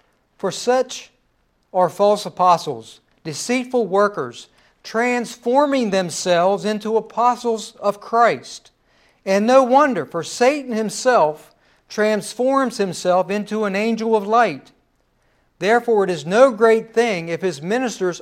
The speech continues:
also transform themselves into ministers of righteousness, whose end will be according to their works."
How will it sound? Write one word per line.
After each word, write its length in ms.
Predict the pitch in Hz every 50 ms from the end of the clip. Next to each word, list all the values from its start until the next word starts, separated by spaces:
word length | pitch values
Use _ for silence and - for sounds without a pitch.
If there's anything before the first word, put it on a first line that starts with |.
| - -
also 800 | 175 208 247 302 302 - - - 175 147 143 156 185 202 196 - _ _ _ _ _
transform 760 | - - 214 214 214 202 208 - - 214 226 240 240 226 208
themselves 720 | 196 226 269 294 277 - - - 180 160 156 175 196 180 185
into 240 | 208 202 208 214
ministers 480 | 202 196 202 220 226 214 220 247 240 214
of 120 | 240 233
righteousness, 840 | 240 240 247 269 254 254 214 - - 185 160 135 113 107 - - - _ _ _ _ _ _ _ _
whose 260 | - 220 220 185 156
end 300 | 202 214 240 262 262 247
will 100 | 247 240
be 340 | 214 170 208 214 214 214 214
according 640 | 220 175 - - - 214 220 214 220 220 208 190 - _ _ _ _
to 200 | - - 190 190
their 180 | 165 185 190 190
works." 680 | 170 170 202 208 202 170 131 - - - - - -